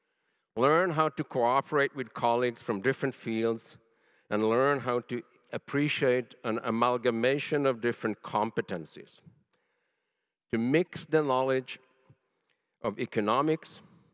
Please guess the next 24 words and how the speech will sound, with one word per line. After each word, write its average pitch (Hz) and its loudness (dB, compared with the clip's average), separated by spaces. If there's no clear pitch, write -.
political 110 -4
science, 117 -2
and 104 -6
governance 104 -2
often 110 -2
leads 104 -6
to 98 -14
very 127 -2
good 127 0
outcomes 101 -6
in 104 -6
a 101 0
practical 101 -6
policy 98 -6
setting. 76 -12
But 110 -2
it's 131 -4
actually 120 0
challenging 113 -2
to 107 -4
listen 98 -6
to 98 -8
those 85 -8
others. 78 -14